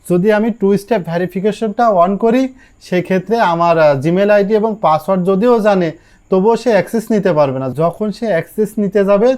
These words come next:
তখন আমার ফোনে একটা কোড আসবে। তো আমি টু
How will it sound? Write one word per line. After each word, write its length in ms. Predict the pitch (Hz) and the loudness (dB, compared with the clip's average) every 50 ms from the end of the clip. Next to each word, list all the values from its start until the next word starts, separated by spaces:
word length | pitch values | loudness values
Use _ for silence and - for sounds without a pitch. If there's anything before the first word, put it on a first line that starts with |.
| 262 - | -2 -2
তখন 220 | 185 175 175 214 202 185 | -2 -2 0 0 -2 0
আমার 140 | 190 202 202 202 - | 0 -2 -2 -4 -4
ফোনে 200 | 185 180 185 196 202 | -6 -4 -2 -4 -4
একটা 220 | 185 190 - 247 262 269 269 - _ _ _ _ - - | -4 -4 -4 -4 -4 -4 -8 -12 _ _ _ _ -2 0
কোড 160 | 220 202 175 160 147 | 2 4 4 4 2
আসবে। 220 | 139 120 117 123 110 - _ _ _ _ _ _ _ - | 2 0 -6 -8 -8 -10 _ _ _ _ _ _ _ -2
তো 40 | 180 180 | -2 0
আমি 120 | 185 208 226 233 226 - | 0 0 -2 -2 -4 -2
টু 80 | - | -2